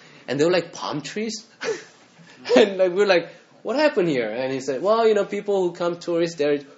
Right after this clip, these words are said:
<laughs> spit out the, you know, seeds and s-, stuff start growing." <laughs> So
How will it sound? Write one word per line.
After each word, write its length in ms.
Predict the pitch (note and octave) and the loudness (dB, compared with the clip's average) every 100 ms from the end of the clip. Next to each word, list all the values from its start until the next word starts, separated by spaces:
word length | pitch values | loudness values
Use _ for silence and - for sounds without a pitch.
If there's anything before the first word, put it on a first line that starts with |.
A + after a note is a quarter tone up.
| _ _ - | _ _ -12
<laughs> 460 | - - - - - | -12 -18 -20 -20 -20
spit 280 | - D#3 | -4 2
out 200 | D3+ D#3+ | 4 4
the, 200 | D#3+ C3+ | 2 0
you 120 | C3+ C3+ | -2 -4
know, 240 | A2+ B2 - - - | -4 -4 -10 -20 -20
seeds 500 | - - D3 C#3 D3 | -20 -6 0 2 2
and 180 | C#3+ B2+ | 0 -2
s-, 200 | A#2 - - | -6 -14 -14
stuff 320 | - C3 B2+ | -4 -2 -2
start 320 | - D3 C#3+ | 2 2 6
growing." 680 | E3+ E3 C#3+ E3 - - - | 6 6 6 2 2 -6 -14
<laughs> 80 | - | -16
So 260 | - D#3+ | 0 2